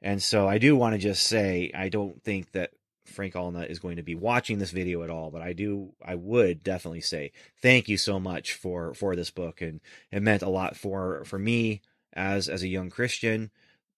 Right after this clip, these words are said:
learning about my faith. And so I wanna thank you so much for that, but also thank you for setting a template for us to, to follow as we're doing things like Strangers and Aliens.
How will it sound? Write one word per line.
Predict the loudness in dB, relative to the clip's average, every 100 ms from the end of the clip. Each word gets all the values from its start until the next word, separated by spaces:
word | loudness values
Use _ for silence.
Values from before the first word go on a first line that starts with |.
| _
learning | 0 2 4 2
about | 0 -4
my | -10
faith. | -8 -8 -8 -12
And | -10 -4
so | -2 0 -2 -6 _ _
I | -12
wanna | -10
thank | -8 -8 -4
you |
so | -6
much | -6 -14
for | -16
that, | -14 -6
but | 4
also | 6 6 4
thank | 0 -2
you | -2
for | -4 -2
setting | 0 0 -2
a | 0
template | 0 0 -2 -2
for | -4 -4 -2
us | -4 -2 -2 -2 -18 -20 -20 -10
to, | -2 0 0 -2 -6 _ -12
to | -8
follow | -6 -4 -4 -6
as | -8
we're | -10
doing | -2 2 2 2
things | -2 -2
like | -4 -6
Strangers | -6 -6 -6 -8
and | -8
Aliens. | -10 -10 -10 -14 -14 -12